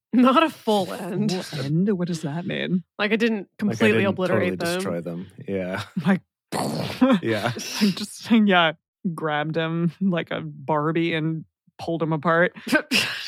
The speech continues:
Speaker 3: Oh, wow.
Speaker 1: <laughs>
Speaker 3: Yeah, but yes, kind of.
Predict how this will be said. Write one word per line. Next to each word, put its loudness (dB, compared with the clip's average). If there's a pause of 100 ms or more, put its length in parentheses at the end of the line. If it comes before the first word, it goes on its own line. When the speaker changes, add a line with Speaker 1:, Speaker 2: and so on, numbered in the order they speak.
(340)
Speaker 3:
Oh, 4
wow. 4 (320)
Speaker 1:
<laughs> -4
Speaker 3:
Yeah, 6 (200)
but 6
yes, 4
kind 2
of. 0